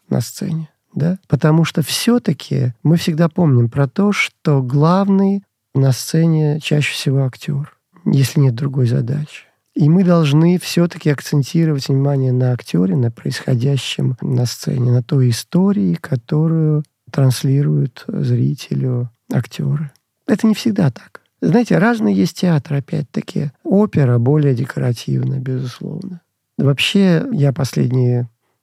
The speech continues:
достаточно много лет все больше люблю музыкальный театр, оперный,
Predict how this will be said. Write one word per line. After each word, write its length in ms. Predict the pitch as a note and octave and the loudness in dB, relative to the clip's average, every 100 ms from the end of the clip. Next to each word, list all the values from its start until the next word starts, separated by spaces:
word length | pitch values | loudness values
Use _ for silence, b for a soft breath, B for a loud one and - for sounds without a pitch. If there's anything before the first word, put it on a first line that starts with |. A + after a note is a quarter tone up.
| _ | _
достаточно 580 | - A#2+ - A#2 - C3+ | -6 -4 -4 -4 -4 0
много 340 | C3+ C#3 A#2+ | 0 0 0
лет 380 | C3+ E3+ G3 - _ - | 0 0 -2 -8 _ -12
все 180 | - C3 | -2 0
больше 400 | C3 D3+ - C#3+ | 2 0 0 -2
люблю 560 | C3+ C3 C#3 C3+ B2+ A#2+ _ _ | 0 0 2 2 0 -6 _ _
музыкальный 640 | - C3+ A#2 - D3+ F3 C#3 | -2 0 0 0 0 2 0
театр, 540 | - C3+ B2+ - C#3+ | -2 -2 -2 -4 -4
оперный, 720 | B2+ D3+ - D#3+ C3 C3 B2 | -2 -2 -2 -4 -2 -4 -6